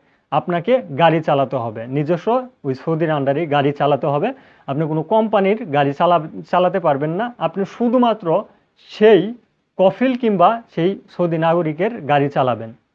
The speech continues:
এটা হচ্ছে যে হাউস ডাইভিং পেশার বিষয়টা আমি আপনাদেরকে বললাম। পরবর্তীতে যে ভিসার কথা বলবো, এখন ম্যাক্সিমাম সময় হান্ড্রেডে হান্ড্রেড পার্সেন্ট সৌদি আরবে সাপ্লাই কোম্পানির ভিসা হয়ে থাকে। অনেকেই জানতে চান যে, "ভাই,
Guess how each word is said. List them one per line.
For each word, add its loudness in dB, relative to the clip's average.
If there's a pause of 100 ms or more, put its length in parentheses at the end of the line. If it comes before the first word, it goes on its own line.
এটা 0
হচ্ছে -2 (520)
যে 2
হাউস 0
ডাইভিং 0
পেশার -2 (440)
বিষয়টা 2
আমি 2
আপনাদেরকে -2
বললাম। 0 (360)
পরবর্তীতে 2
যে -2
ভিসার -2 (100)
কথা -2
বলবো, -2 (320)
এখন -4
ম্যাক্সিমাম -2
সময় 0 (360)
হান্ড্রেডে 0
হান্ড্রেড 0
পার্সেন্ট 0
সৌদি -2
আরবে 0 (460)
সাপ্লাই 2
কোম্পানির 0
ভিসা -4
হয়ে -2
থাকে। -12 (480)
অনেকেই 2
জানতে 2
চান -2
যে, -2
"ভাই, 0